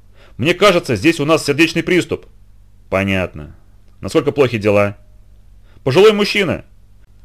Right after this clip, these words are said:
Бренда начала делать ему искусственное дыхание", продолжала стюардесса. "Ему стало плохо сразу после взлёта. Неожиданно он просто свалился с кресла. Мы дали ему кислород, но пассажир почти не дышит". "Вы проверили, нет ли на борту врача?"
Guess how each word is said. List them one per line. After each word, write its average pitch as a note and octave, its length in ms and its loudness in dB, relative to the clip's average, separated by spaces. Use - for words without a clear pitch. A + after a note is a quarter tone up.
Бренда F3 380 2
начала F3+ 280 2
делать G3 260 2
ему F#3+ 140 0
искусственное F#3 400 -2
дыхание", E3 560 -2
продолжала A2 380 2
стюардесса. G#2 600 -2
"Ему G3 200 -2
стало G3 220 4
плохо G3 280 4
сразу F3+ 260 2
после F3+ 240 0
взлёта. F3 480 0
Неожиданно F3 400 2
он E3+ 60 -4
просто F#3 220 -2
свалился F3 400 2
с - 40 -14
кресла. D3+ 460 0
Мы E3+ 140 -2
дали G3+ 200 4
ему G3 100 -2
кислород, F#3+ 460 2
но C3 80 -2
пассажир E3 320 0
почти E3+ 240 -6
не E3+ 80 -6
дышит". E3 360 -6
"Вы G2+ 100 -4
проверили, C#3+ 480 4
нет C#3+ 180 -2
ли D3+ 60 -2
на C#3+ 80 -2
борту C#3 220 0
врача?" A#2 480 0